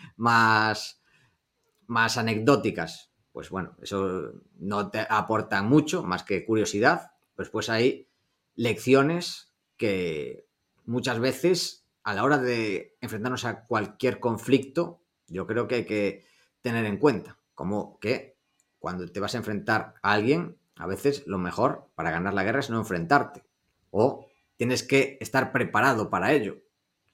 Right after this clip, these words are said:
También tienes que saber qué cartas enseñar y cuáles no. Bueno,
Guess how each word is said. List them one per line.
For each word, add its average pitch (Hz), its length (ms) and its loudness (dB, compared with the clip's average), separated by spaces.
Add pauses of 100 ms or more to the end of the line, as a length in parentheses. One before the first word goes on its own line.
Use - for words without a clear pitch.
(220)
También 117 540 -2 (200)
tienes 123 240 0
que 120 100 -4
saber 127 500 0 (120)
qué 120 160 0
cartas 117 360 0
enseñar 113 340 -2
y 104 60 0
cuáles 101 280 -2
no. - 380 -2 (240)
Bueno, 117 300 -8